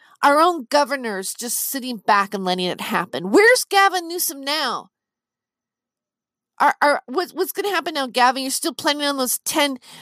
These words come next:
those ten thousand virus chasers because you allowed everybody to go crazy in your streets and not practice social distancing, and you didn't calm us down for any reason. You let us,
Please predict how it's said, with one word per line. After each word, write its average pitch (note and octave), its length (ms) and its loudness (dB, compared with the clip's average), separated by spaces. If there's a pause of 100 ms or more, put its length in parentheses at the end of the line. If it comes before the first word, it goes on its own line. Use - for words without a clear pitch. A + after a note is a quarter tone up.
those C#4 240 0
ten D4 240 -4
thousand C4 400 0
virus B3 500 2
chasers C#4 500 -2
because A#3+ 320 -4
you C4+ 140 -4
allowed B3 580 4 (300)
everybody C4 460 -2
to A3 80 -6
go A3+ 180 0
crazy B3+ 480 0
in C4 120 -2
your A3+ 120 2
streets B3+ 500 -2
and A#3 140 -6
not A#3+ 220 -4
practice A#3 360 -4
social A#3 380 -6
distancing, B3+ 720 -2
and A#3 100 -4
you A3 80 -8
didn't G#3+ 240 -10
calm A#3 340 0
us A#3+ 140 -4
down G#3+ 460 -2
for - 100 -2
any B3 260 0
reason. A#3 340 2
You G#3+ 120 -2
let G3+ 400 0
us, A3+ 180 2